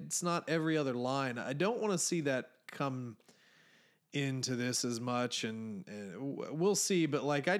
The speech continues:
I also don't wanna see the guy burn out, and I kind of, I don't know. I don't know. He's, like, doing a lot of the Hollywood stuff right now, really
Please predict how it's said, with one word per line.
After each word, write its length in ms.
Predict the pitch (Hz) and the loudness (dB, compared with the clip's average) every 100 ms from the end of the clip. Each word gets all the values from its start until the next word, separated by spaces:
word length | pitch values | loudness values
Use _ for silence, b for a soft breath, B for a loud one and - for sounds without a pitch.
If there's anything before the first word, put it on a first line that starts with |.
| 208 | 2
I 160 | 180 202 | 2 4
also 280 | 220 247 240 | 2 2 0
don't 140 | 226 | 0
wanna 140 | 208 | 0
see 160 | 180 208 | 0 0
the 80 | 156 | 2
guy 200 | 143 151 | 2 2
burn 360 | 117 123 131 131 | 2 0 0 0
out, 380 | 123 135 147 - _ 139 | 2 2 0 -2 _ -4
and 100 | 135 | -2
I 60 | |
kind 200 | 131 180 | 0 2
of, 80 | 170 - - | 0 -2 -4
I 120 | 185 | -2
don't 140 | 262 | 0
know. 340 | 302 285 107 92 - - | 0 0 0 -4 -8 -2
I 100 | 180 | 0
don't 140 | 233 | 2
know. 160 | 233 160 | 2 2
He's, 220 | 156 151 | 2 2
like, 180 | 160 143 | 0 2
doing 160 | 160 | 2
a 60 | 165 | 4
lot 180 | 165 170 | 4 4
of 60 | |
the 60 | 165 | 4
Hollywood 460 | 156 160 160 156 139 | 4 4 4 2 0
stuff 460 | - 151 156 - | 2 2 2 2
right 200 | 147 151 | 0 0
now, 420 | 139 143 147 147 147 | 0 2 2 2 2
really 300 | 131 147 | 0 0